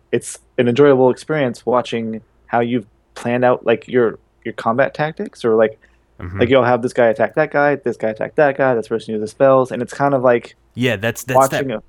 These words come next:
Speaker 2: that's that polish I was talking about, because, like, it doesn't, they don't go just one by one by one, 'cause so if, like, two people can be, two or three people can be accomplishing an action in the same frame of animation, they do. Because, like, if that's how the turn, so, like, if I set,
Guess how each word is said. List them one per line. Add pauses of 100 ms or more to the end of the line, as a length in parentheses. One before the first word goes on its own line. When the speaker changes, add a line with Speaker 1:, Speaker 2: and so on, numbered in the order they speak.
Speaker 2:
that's
that
polish
I
was
talking
about,
because,
like,
it
doesn't,
they
don't
go
just
one
by
one
by
one,
'cause
so
if,
like, (100)
two
people
can
be, (180)
two
or
three
people
can
be (100)
accomplishing
an
action
in
the
same
frame
of
animation,
they
do. (500)
Because,
like,
if
that's
how
the
turn,
so,
like,
if
I
set,